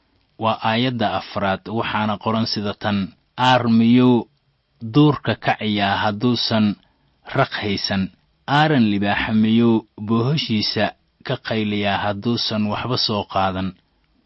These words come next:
Bal eeg sida had iyo goorba uu nebiga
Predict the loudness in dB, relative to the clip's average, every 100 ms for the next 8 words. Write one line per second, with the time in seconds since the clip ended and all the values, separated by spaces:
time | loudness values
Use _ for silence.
0 | -2 2 2 2 0 0 -2 -4 -2 -2
1 | -4 -2 -2 -2 -2 -2 -2 -2 0 2
2 | 4 4 2 0 0